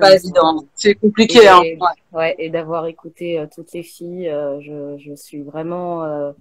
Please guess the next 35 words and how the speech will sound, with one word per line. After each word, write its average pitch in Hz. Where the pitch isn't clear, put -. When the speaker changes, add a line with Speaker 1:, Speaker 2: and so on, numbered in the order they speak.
Speaker 2:
émue 226
et 196
blasée 202
parce 190
que, 170
parce 175
que, -
euh, 135
parce 147
que 156
ce 147
texte 170
est 160
encore 165
d'actualité, 156
parce -
que 156
rien 151
n'a 170
changé 151
et, 139
et, 135
euh, 117
et -
l'injustice 156
est 147
toujours 160
la 147
même. 143
Les 170
injustices 160
sont -
toujours 160
les 156
mêmes. 139